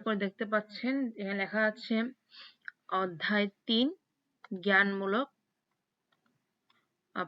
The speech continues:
প্রশ্ন। আমাদের অধ্যায় তিন হচ্ছে বল। আলোচনা করতে যাচ্ছি আপনাদের সাথে ক্লাস নাইন, টেন এর পদার্থবিজ্ঞান বইয়ের অধ্যায় তিন নিয়ে, অর্থাৎ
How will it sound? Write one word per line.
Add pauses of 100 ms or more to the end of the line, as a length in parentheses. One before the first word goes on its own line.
প্রশ্ন। (500)
আমাদের (120)
অধ্যায়
তিন (100)
হচ্ছে (200)
বল। (2250)
আলোচনা (120)
করতে
যাচ্ছি (460)
আপনাদের
সাথে (760)
ক্লাস (600)
নাইন, (760)
টেন (100)
এর (680)
পদার্থবিজ্ঞান (160)
বইয়ের (600)
অধ্যায়
তিন (120)
নিয়ে, (720)
অর্থাৎ